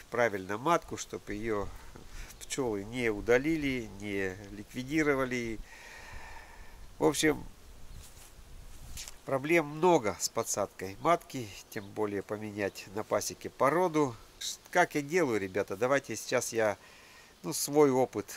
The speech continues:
расскажу, как мне можно это делать, как я могу это делать, э, менять маток плодную на плодную. Потому что пасека у меня большая, и мне вот нянчиться вот с определенной пчелосемьей, подсадки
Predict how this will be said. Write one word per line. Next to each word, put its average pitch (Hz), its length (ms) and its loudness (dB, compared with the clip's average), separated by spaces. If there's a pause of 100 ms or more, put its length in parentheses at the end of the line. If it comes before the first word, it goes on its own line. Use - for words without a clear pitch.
расскажу, 127 680 0
как 156 340 10
мне 160 300 4
можно 143 460 4
это 113 260 2
делать, 123 500 4
как 113 280 2
я 147 180 10
могу 113 380 2
это 101 180 0
делать, 127 560 2
э, 101 300 -2
менять 117 340 0
маток 120 480 4 (100)
плодную 113 600 -2 (100)
на 120 100 0
плодную. 135 640 2 (420)
Потому 165 360 4
что - 180 2
пасека 165 440 10
у 143 60 4
меня 147 220 8
большая, 139 540 10
и 127 120 2
мне 165 360 6
вот 147 160 6 (100)
нянчиться 165 680 6
вот 127 180 0 (280)
с - 160 2
определенной 160 800 8
пчелосемьей, 143 1080 6 (840)
подсадки 135 760 6